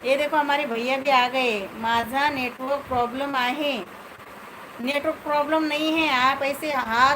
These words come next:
ऊपर करके खड़ा रह के बोल सकते हैं मेरे से. खान भैया, खान भैया नमस्कार, वेलकम, स्वागत आहे खान भैया लाईव्हमध्ये.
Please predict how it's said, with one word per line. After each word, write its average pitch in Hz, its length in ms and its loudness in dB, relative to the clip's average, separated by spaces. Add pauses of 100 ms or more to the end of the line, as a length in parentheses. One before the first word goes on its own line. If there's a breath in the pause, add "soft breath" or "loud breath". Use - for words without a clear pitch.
ऊपर 294 360 -4
करके 285 540 -2
खड़ा 262 260 2
रह 262 160 0
के 277 180 -4
बोल 254 260 -4
सकते 277 360 -6
हैं 269 100 -4
मेरे 240 240 0
से. 214 320 -6 (560)
खान 294 220 2
भैया, 302 480 2
खान 285 340 0
भैया 311 240 4
नमस्कार, 294 680 0
वेलकम, 277 500 0
स्वागत 277 340 -2
आहे 285 140 2
खान 269 280 -4
भैया 269 200 0
लाईव्हमध्ये. 262 720 0